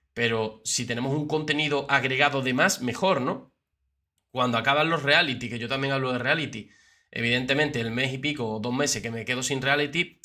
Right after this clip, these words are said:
un contenido menos, ¿lo entendéis, no? Todo lo que sea buen contenido, para mí, para hablar, es estupendo. Si queréis os miento y os digo, "Hay que ver, que han vuelto, no sé qué", no, no os voy a mentir, que yo estoy contentísimo de que vuelvan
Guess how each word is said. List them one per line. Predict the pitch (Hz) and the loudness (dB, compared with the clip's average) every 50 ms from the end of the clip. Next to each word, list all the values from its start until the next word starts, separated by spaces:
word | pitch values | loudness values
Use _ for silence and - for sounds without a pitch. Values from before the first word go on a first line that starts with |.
| - - | -12 -10
un | 123 131 | -10 0
contenido | 131 165 175 170 156 120 113 107 107 107 | 0 0 2 2 2 2 2 2 2 2
menos, | 127 151 143 117 107 | 4 4 4 2 0
¿lo | 107 | -2
entendéis, | 107 101 117 110 110 127 131 123 113 | -2 -2 -2 -2 0 0 0 0 0
no? | 123 151 - - - - - - _ _ _ _ | -2 -2 -4 -6 -12 -20 -20 -20 _ _ _ _
Todo | - 127 131 | -4 -2 0
lo | 139 135 | 0 0
que | 127 127 | 0 0
sea | 127 156 139 117 | 2 4 4 2
buen | 104 104 117 123 135 135 | 2 0 -2 -2 -2 -2
contenido, | 139 135 127 135 135 135 143 139 151 175 - - - _ | -2 -2 0 0 0 2 2 2 0 0 -2 -4 -10 _
para | - 123 120 113 113 113 | 0 2 2 2 0 -2
mí, | 127 160 - - - - _ - | -2 -4 -4 -6 -10 -18 _ -6
para | 120 117 110 | -4 -4 -2
hablar, | 113 113 113 127 156 180 - - - _ | -2 0 2 2 2 2 0 -4 -10 _
es | 127 120 143 | -4 -2 -2
estupendo. | 165 - 123 110 101 135 147 139 117 107 - - - - - - - _ _ _ _ _ | -2 -2 -4 0 2 4 4 4 2 -2 -4 -8 -14 -20 -20 -20 -20 _ _ _ _ _
Si | - 123 107 | -8 -8 -6
queréis | 117 117 117 127 151 | -2 0 2 2 4
os | 147 127 | 4 4
miento | 127 160 180 165 147 127 | 4 2 2 2 2 2
y | 117 | 2
os | 117 107 | 0 2
digo, | 120 131 131 | 2 2 2
"Hay | 131 139 | 2 2
que | 135 135 117 | 0 -2 0
ver, | 110 123 135 139 131 123 123 | 0 2 2 2 0 0 0
que | 127 | 0
han | 120 117 117 | -2 -2 -2
vuelto, | 117 120 127 139 135 - 131 123 | -2 -2 -2 -2 -2 -2 -4 -4
no | 123 120 | -4 -4
sé | - 117 | -4 -4
qué", | - 123 120 127 131 123 - - | -2 0 2 2 0 0 -4 -12
no, | - 101 - - | -18 -18 -18 -16
no | 113 120 | -16 -14
os | 110 | -10
voy | 113 117 | -10 -8
a | 113 | -8
mentir, | 113 113 110 104 - 135 139 131 - - _ | -8 -8 -8 -6 -4 -4 -4 -4 -6 -12 _
que | - 113 110 110 104 | -10 -8 -8 -8 -8
yo | 110 110 | -8 -10
estoy | 110 - 117 113 | -8 -6 -6 -6
contentísimo | 110 127 123 117 120 107 107 135 123 - 127 120 120 | -4 -4 -4 -4 -4 -4 -4 -4 -2 -2 0 0 0
de | 120 117 | 0 0
que | 104 117 | -2 -2
vuelvan | 120 127 131 139 143 165 196 214 | -2 -2 0 2 2 2 2 0